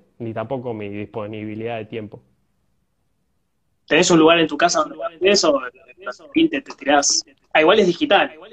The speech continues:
Speaker 2: ¿no? Así que
Speaker 1: Sí.
Speaker 2: lo haces en la compu. Sí, sí,
Speaker 1: Sí,
Speaker 2: supongo.
Speaker 1: eh...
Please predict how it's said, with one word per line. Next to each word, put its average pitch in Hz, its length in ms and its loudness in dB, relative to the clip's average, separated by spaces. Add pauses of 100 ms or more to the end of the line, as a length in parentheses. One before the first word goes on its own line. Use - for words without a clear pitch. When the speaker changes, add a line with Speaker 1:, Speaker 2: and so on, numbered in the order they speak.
Speaker 2:
¿no? 151 160 0
Así 151 180 -4 (160)
que 120 200 -10 (120)
Speaker 1:
Sí. 147 240 -6
Speaker 2:
lo 123 80 -8
haces 143 180 -8
en - 120 -20
la - 100 -20
compu. 135 360 -8
Sí, - 100 -20 (920)
sí, - 100 -18
Speaker 1:
Sí, 185 160 -2
Speaker 2:
supongo. 156 180 -6
Speaker 1:
eh... 135 600 -6